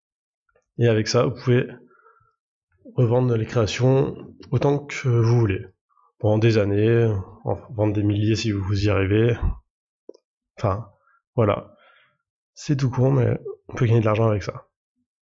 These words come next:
Donc là, ouais, ils mettent les tarifs des concurrents. Random Forest, cinq cent quatre-vingt-huit dollars par an. Place Hit, trois cent quarante-huit par an. Donc il y a aussi une garantie.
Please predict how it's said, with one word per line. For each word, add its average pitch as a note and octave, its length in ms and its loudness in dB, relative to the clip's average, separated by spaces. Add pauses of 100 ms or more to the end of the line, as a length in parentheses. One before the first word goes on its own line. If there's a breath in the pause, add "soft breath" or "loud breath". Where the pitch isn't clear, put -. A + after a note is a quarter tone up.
(880)
Donc A2+ 160 -4
là, G#2 140 2
ouais, G2+ 120 2
ils G2+ 80 0
mettent G#2 200 -2
les G#2+ 80 0
tarifs A2 340 0
des G#2 120 0
concurrents. A#2 920 0 (800 soft breath)
Random A2+ 320 2
Forest, A#2+ 500 0
cinq - 200 -4
cent A#2+ 160 0
quatre-vingt-huit A2+ 400 0
dollars A2 500 0 (180)
par G#2+ 180 2
an. A2+ 300 2
Place - 340 -2
Hit, A2+ 240 -6
trois A#2 200 -2
cent A#2 140 -2
quarante-huit G#2 500 -2
par G2 140 0
an. A2 440 -4 (3000)
Donc A2 200 2
il - 20 4
y - 20 4
a A#2+ 40 4
aussi B2+ 140 0
une C3 80 6
garantie. B2+ 600 2